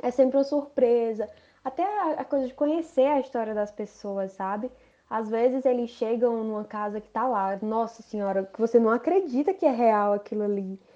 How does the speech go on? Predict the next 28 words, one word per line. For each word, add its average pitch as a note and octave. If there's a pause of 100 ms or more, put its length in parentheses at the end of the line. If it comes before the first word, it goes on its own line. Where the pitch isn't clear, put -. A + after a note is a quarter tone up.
(160)
Que -
a A#3
pessoa C4+
parece C4+
que -
não C4+
lava C4
prato A3+
há B3
anos. C#4
É, B3
a C4+
casa D4
é -
uma D4
bagunça D4
e, A#3+
e C4
a C#4
pessoa C#4
tá C#4+
envelhecida C#4+ (160)
e C#4
é C#4+
tudo E4 (100)
fora D4
do C#4+
lugar. B3